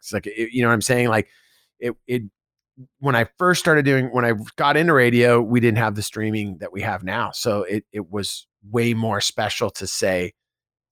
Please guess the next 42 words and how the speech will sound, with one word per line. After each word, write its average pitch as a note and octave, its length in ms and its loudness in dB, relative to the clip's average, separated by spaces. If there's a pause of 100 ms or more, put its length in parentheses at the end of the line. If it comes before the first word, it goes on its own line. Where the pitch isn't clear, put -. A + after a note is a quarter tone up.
someone C3 320 0
to A#2 60 2
hear A2+ 200 2
Elvis A2 380 -2
Costello, G#2+ 720 -2 (360)
you A2+ 120 -4
know, G2 400 0 (640)
a, G#2 260 -6
a G2+ 40 -4
track, G2 520 -2 (360)
and G#2+ 440 -2
then G#2+ 340 -2
for G#2 160 -8
me G#2 180 -2
to G2+ 80 -2
throw G#2 300 -2
in G2 60 0
a G2 60 -2
new G2 160 0
track. - 380 -2
It E2 60 -4
was, G2+ 220 -6
you G#2+ 80 -6
know, F2+ 100 -2
now A2 240 0
you G#2+ 180 0
can F#2 140 -6
just F2+ 180 -6
do G2+ 120 -2
that. F2+ 280 0
Like, A2+ 160 -4
I D#3+ 80 2
mean, D#3+ 160 4
I D#3 100 2
never D3+ 320 2
listened C3+ 280 2
to - 0 -
the A2 80 0
radio, G#2 380 0
like, G2+ 360 -6
and G2+ 180 -4
I, F#2+ 60 -4